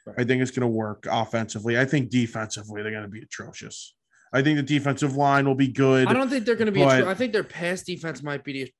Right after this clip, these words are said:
Speaker 1: be atrocious, but it all depends on how that pass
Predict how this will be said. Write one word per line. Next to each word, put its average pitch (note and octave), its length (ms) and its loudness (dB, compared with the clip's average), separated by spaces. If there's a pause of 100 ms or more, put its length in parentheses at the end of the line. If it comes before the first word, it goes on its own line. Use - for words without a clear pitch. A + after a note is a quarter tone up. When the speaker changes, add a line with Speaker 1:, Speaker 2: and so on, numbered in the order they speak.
Speaker 1:
be C3+ 140 -8
atrocious, C3+ 520 -10
but C3 140 -6
it C3+ 60 -4
all D3+ 120 -2
depends C#3+ 480 -10
on B2 200 -8
how B2+ 160 -10
that A#2 180 -14
pass B2 240 -8